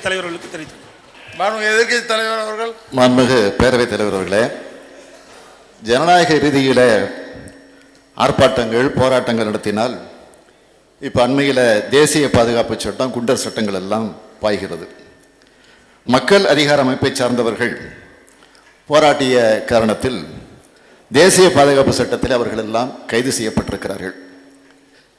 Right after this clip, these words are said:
Speaker 3: சேலம் மாவட்டத்தில் அந்த எட்டு வழிச்சாலையை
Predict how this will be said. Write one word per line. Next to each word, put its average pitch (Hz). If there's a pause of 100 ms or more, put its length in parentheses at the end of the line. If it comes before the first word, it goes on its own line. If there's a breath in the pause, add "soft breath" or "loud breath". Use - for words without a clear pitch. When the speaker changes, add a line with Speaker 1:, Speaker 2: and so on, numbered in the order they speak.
(140)
Speaker 3:
சேலம் 185
மாவட்டத்தில் 131 (1200)
அந்த 131 (120)
எட்டு 135
வழிச்சாலையை 147